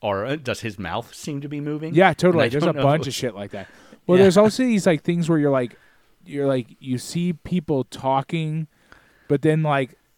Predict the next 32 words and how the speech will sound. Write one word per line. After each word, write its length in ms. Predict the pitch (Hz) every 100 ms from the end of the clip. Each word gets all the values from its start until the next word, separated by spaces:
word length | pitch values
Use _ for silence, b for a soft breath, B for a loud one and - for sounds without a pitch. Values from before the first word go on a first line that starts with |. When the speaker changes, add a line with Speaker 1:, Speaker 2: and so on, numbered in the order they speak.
| _ _ _ _ _ _ -
Speaker 2:
the 140 | 135
camera 480 | - - 156 160 170
moves 300 | 165 160 147
on, 340 | 147 151 156
but 140 | 139 120
their 160 | 120
conversation 720 | 127 156 151 143 - 139 135 110
continues 800 | 101 95 - 156 160 156 147 123
into 180 | 117 107
the 100 | 107
next 300 | 113 - - -
scene, 500 | 147 156 160 160 147 b b b b
but 100 | 139
then 160 | 147 147
starts 220 | 160 147
to 80 | 143
Speaker 1:
Right. 180 | 120 127
Speaker 2:
bleed 260 | 143 156
into 220 | 147 139 127
the 140 | 117
things 260 | - 139 117
that 80 |
the 100 | 110
person 440 | 101 147 135 135 120
on 100 | 110
the 140 | 107
other 180 | 135 170
scene 320 | - 170 160
say. 240 | 156 175 160
It's, 380 | 180 185 - 143
it's 180 | 131
fucking 340 | - 107 101